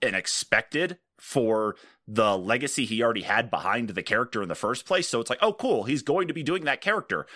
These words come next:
We already know how good of a job he's done, so it's, it just makes sense for him to be that character again then." Everybody else on here, though, are people that you normally wouldn't be picking out,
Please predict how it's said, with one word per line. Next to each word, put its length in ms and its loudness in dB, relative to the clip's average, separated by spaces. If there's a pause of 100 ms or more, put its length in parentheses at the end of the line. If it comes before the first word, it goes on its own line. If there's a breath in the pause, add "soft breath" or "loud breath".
(160 loud breath)
We 160 4
already 200 4
know 220 4
how 180 2
good 200 0
of 80 0
a 40 2
job 340 2
he's 180 -10
done, 360 0 (220 loud breath)
so 280 2
it's, 160 -2
it 140 2
just 200 -2
makes 200 -2
sense 180 2
for 100 -4
him 160 -2
to 80 -2
be 260 -4
that 340 2
character 400 0
again 280 -2
then." 220 -8 (680 soft breath)
Everybody 380 2
else 260 4
on 120 0
here, 220 -2
though, 340 2
are 140 0
people 300 -4
that 160 -10
you 80 -2
normally 300 0
wouldn't 280 -2
be 120 -6
picking 360 -2
out, 360 2